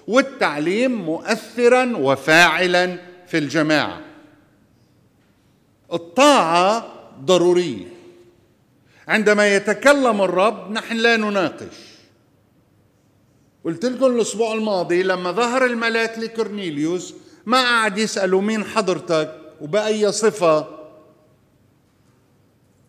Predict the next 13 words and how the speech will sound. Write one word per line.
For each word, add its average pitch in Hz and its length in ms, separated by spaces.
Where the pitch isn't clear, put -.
قال 127 120
له: 120 60
"شو 127 140
بتريد؟ 85 360
أنا 110 200
جاهز." - 560
"شو 190 80
بتريد؟ 170 400
أنا 160 240
جاهز." 156 640
"ماذا 214 400
يا 214 220
سيد؟" 202 560